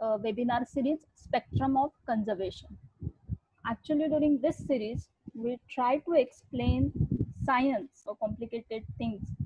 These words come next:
into a very simple manner, and through various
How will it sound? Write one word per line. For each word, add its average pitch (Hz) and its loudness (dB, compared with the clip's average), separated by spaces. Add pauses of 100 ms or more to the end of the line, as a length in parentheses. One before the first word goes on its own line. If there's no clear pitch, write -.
(220)
into 240 2
a 285 6
very 294 6
simple 302 6
manner, 180 2 (840)
and 226 -2 (160)
through 262 -4
various 320 10